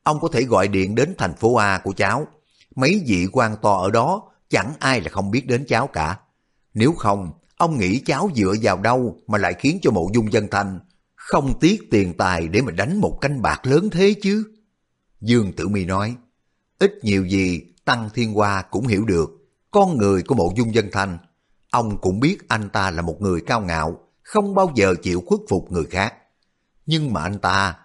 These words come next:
lại nghe lời một người còn kém tuổi của mình như là Dương Tử Mi,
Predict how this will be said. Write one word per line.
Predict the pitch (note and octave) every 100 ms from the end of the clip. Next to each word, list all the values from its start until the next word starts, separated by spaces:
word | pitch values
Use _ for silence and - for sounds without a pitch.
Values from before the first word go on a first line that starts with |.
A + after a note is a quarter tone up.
| _
lại | C3+ B2
nghe | D3 E3 D#3+
lời | G#2+ F#2 F2+
một | F2+ F2
người | F#2+ F2+ F2+ D2 - _ _
còn | - B2 A2
kém | - D#3+ A3
tuổi | G2 G#2+ C#3
của |
mình | C#3 G2+ F2+
như | F#2 A#2+
là | D#2+
Dương | G#2+ G#2
Tử | - G2
Mi, | A#2